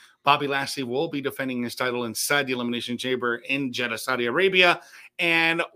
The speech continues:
would it, would you put it past them for them to put R K Bro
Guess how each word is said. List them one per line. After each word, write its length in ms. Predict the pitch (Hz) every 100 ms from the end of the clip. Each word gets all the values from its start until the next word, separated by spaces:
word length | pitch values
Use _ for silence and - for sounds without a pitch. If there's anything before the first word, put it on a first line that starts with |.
| _ _ _ _ 127
would 200 | 123 151
it, 160 | 165 160 _ _
would 200 | 123 117
you 140 | 120 156
put 240 | - 156
it 140 | 156 -
past 340 | 147 202 -
them 220 | 165 156
for 260 | - 151 147
them 220 | 131 156
to 120 | -
put 180 | - 170 -
R 180 | 156
K 160 | - 156
Bro 360 | 131 156 156